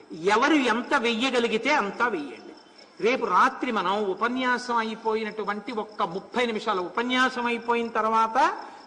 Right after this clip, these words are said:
ముప్పై నిమిషాలు మాత్రమే ఆ హుండీ ఉండాలి హరిప్రసాద్ గారు. ముప్పైయో నిమిషం దాటిపోగానే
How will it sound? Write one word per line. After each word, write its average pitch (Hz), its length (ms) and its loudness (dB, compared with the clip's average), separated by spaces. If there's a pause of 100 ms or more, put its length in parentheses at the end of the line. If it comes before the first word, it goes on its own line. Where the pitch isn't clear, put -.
(120)
ముప్పై 202 500 2
నిమిషాలు 254 420 6
మాత్రమే 202 480 -2 (120)
ఆ 165 80 -2
హుండీ 214 300 -2
ఉండాలి 180 340 -2
హరిప్రసాద్ 156 480 -8
గారు. - 340 -18 (380)
ముప్పైయో 247 640 0
నిమిషం 254 380 -2 (120)
దాటిపోగానే 196 960 0